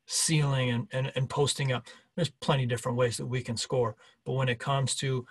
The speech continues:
a lot of playing off and creation type plays within the course of the game, usually there's one or two players on the team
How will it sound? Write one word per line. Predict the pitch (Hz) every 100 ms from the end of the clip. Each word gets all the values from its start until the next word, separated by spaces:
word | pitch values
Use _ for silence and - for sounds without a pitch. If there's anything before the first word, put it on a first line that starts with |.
| - - -
a | 135
lot | 127 127 127
of | 127 123 - _ _ _ _ _ _ _ _ -
playing | - 143 139 135
off | 135 135 151 - - _ -
and | 127 120
creation | - 131 123 135 - 147 143 - _ _ _ _ -
type | - 135 -
plays | - 139 151 151 -
within | 127 - 135 139
the |
course | 127 - 135 -
of | 127
the |
game, | 117 135 165 175 _ _ _ _ _ _ _ _ -
usually | 123 131 131 160
there's | 135 120 104
one | 113 120
or | 135
two | - 139
players | - 131 135
on | 135 139
the |
team | 139 143 127 123